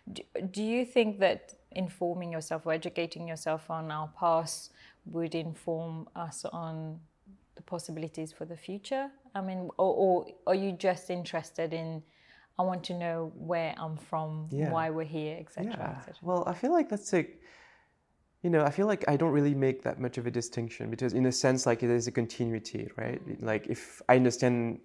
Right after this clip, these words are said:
Speaker 2: who I am now and, like, kind of understand my origins and the origins of the world, then I feel like that automatically means that I'm also thinking about the future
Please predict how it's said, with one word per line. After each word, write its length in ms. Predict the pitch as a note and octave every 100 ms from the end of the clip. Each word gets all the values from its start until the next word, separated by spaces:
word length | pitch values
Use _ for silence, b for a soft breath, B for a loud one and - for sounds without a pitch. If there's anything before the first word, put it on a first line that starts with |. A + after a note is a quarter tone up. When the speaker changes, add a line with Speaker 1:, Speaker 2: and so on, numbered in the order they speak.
| _ - _ _ -
Speaker 2:
who 240 | - C#3
I 100 | B2
am 240 | A#2 A2 A2
now 300 | A2 G#2 G#2
and, 100 | G#2
like, 200 | G#2 G2+
kind 120 | A2+
of 60 |
understand 340 | A2 G#2+ - A2
my 100 | G#2
origins 680 | A#2+ A#2 G#2+ G#2 G#2 G2+ A2+
and 120 | G#2+
the 80 | G#2+
origins 460 | A2 G#2+ G#2 G#2+
of 80 | G#2
the 80 | G#2
world, 320 | G#2+ G#2+ G#2
then 120 | G#2
I 40 | G#2
feel 200 | - A2+
like 280 | G#2 G#2 - B B B B B B -
that 140 | C3
automatically 580 | C3 C3 B2+ B2+ - A#2+
means 300 | A2+ A2+ G#2+
that 120 | G#2+
I'm 140 | G#2+
also 220 | G#2+ G#2+ G#2+
thinking 240 | A2 A2
about 200 | G#2 G#2
the 60 | G#2
future 460 | - A2+ - E3